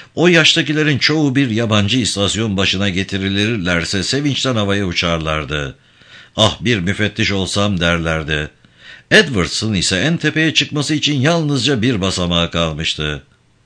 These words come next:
"Bak," dedi, "başkan Washington'a gitti. Senin adamından söz etti.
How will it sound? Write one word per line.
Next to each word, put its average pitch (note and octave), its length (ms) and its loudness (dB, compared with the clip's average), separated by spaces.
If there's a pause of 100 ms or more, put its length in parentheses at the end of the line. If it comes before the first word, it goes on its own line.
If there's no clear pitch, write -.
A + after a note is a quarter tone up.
(500)
"Bak," G2 280 2
dedi, D#2+ 220 0
"başkan A#2 400 2
Washington'a F#2+ 540 2
gitti. E2 480 -2 (140)
Senin D3+ 340 4
adamından C#3+ 520 2
söz G2+ 260 0
etti. D#2+ 460 -2